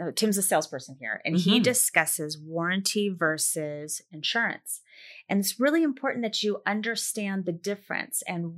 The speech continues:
Speaker 1: what each product covers. So he
Speaker 2: Mm-hmm.
Speaker 1: discusses that, and I think it's, it's very timely for school districts to listen to this episode.
Speaker 2: Yes.
Speaker 1: It's very informative.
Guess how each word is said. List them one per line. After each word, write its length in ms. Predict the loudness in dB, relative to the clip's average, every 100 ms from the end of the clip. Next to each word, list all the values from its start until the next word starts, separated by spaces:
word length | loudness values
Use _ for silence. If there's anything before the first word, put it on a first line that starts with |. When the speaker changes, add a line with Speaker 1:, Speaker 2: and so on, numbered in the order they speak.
| 0
Speaker 1:
what 280 | 4 4 4 _
each 560 | -4 -2 0 2 0 -4 _ _ _ 0
product 380 | 2 2 0
covers. 520 | -6 -8 -8 -10 -14 -18 _ -20 _
So 180 | 2 2
he 240 | 4 4
Speaker 2:
Mm-hmm. 80 | 4
Speaker 1:
discusses 680 | 2 0 0 0 0 -2
that, 320 | 0 0 -2 -4
and 100 | -4
I 120 | -4
think 240 | -4 -4 -4
it's, 160 | -4 -6 _
it's 240 | -4 -4 -6
very 640 | -8 0 4 6 6 4
timely 720 | 0 -4 -4 -4 -2 -2 -4 -6
for 600 | -4 0 2 2 2 0
school 300 | -2 -2 -2
districts 400 | -2 -4 -6 -6
to 100 | -8
listen 380 | -4 -4 -4 -6
to 160 | -6 -6
this 500 | -4 -4 -4 -8 -10 _ -8
episode. 480 | -8 -8 -8 -8 -10 _
Speaker 2:
Yes. 240 | -6 -4
Speaker 1:
It's 180 | -4 2
very 300 | 4 4 2
informative. 480 | -2 -6 -6 -8